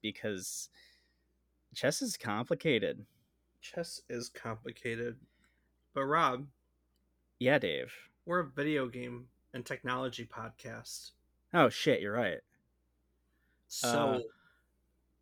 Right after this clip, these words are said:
Speaker 1: well, I guess, to, to kinda wrap it all into why the hell this matters to us, um, it was in the nineteen fifties that the first chess machine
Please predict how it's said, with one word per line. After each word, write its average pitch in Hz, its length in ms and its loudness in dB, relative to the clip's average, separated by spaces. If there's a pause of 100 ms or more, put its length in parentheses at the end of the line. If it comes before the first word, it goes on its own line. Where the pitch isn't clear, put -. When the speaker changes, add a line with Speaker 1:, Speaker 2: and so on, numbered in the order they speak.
(140)
Speaker 1:
well, 175 420 12 (560)
I 135 80 4
guess, 139 680 12
to, 131 120 0
to - 160 0
kinda 151 240 8
wrap 123 260 12
it 139 60 10
all 135 200 12
into 127 140 8
why 110 180 8
the 131 100 10
hell 131 160 10
this 110 160 4
matters 107 380 4
to 208 140 8
us, - 420 2 (1120)
um, 135 460 10 (760)
it 147 100 10
was 147 180 10
in 170 200 6
the 160 60 6
nineteen 170 640 8
fifties 185 720 6
that 147 260 8
the - 80 2
first 151 340 4
chess 165 300 6
machine 156 720 4